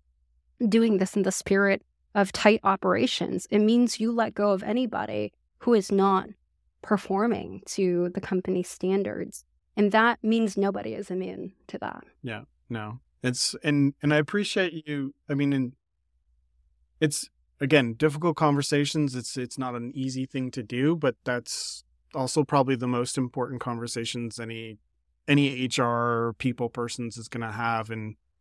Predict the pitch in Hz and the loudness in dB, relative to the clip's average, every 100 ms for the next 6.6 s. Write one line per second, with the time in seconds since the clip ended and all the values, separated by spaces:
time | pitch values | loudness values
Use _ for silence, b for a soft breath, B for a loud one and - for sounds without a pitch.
0 | _ _ _ _ _ 117 110 110 110 - | _ _ _ _ _ -10 -8 -8 -10 -12
1 | - 165 143 170 170 156 147 - 151 143 | -2 2 6 6 6 4 -2 0 0 0
2 | 131 120 117 - 123 120 - 123 120 120 | 0 -2 -4 -8 -10 -10 -10 -8 -6 -6
3 | 120 120 113 110 120 - 117 113 113 - | -6 -6 -6 -8 -12 -10 -10 -6 -6 -4
4 | 113 107 107 110 - - 120 113 110 110 | -6 -6 -6 -6 -8 -8 -8 -6 -6 -8
5 | - _ - 135 - 156 151 143 - - | -12 _ -2 -2 2 2 2 -4 -14 -2
6 | 139 147 117 127 143 | 0 0 -2 0 0